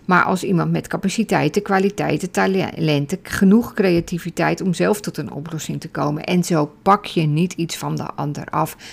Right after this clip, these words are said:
maar geef je hem zelfvertrouwen, het vermogen om zelf iets op te lossen, eh,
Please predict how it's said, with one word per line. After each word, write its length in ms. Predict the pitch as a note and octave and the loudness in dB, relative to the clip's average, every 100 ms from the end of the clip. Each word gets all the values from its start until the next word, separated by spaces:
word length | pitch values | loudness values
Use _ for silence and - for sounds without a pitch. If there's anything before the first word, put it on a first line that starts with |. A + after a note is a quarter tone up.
| - | -8
maar 180 | D3+ D3+ | -4 -2
geef 420 | - F3 F#3 F3+ | 4 8 8 6
je 120 | D#3+ | -2
hem 220 | C#3 D3+ | -4 -4
zelfvertrouwen, 1160 | D3 - C#3+ D#3 - D3+ E3 D3 C#3+ C#3 C#3 D3 - - - | -2 2 4 4 0 -6 -2 2 2 2 -2 -4 -10 -20 -8
het 200 | - F3 | -4 -2
vermogen 760 | - F3 D#3 D3+ E3 E3+ F3 | 2 4 6 6 6 4 0
om 240 | D3 D3+ D#3 | 0 -2 -2
zelf 360 | - C#3+ D3+ | 0 2 2
iets 180 | D#3+ - | -2 -6
op 200 | - D3 | -6 -6
te 140 | - D#3 | -2 0
lossen, 580 | D3 C#3+ - C#3 C3+ C#3 - - - | 2 0 0 0 -2 -4 -14 -20 -2
eh, 240 | E3+ D#3+ | 4 6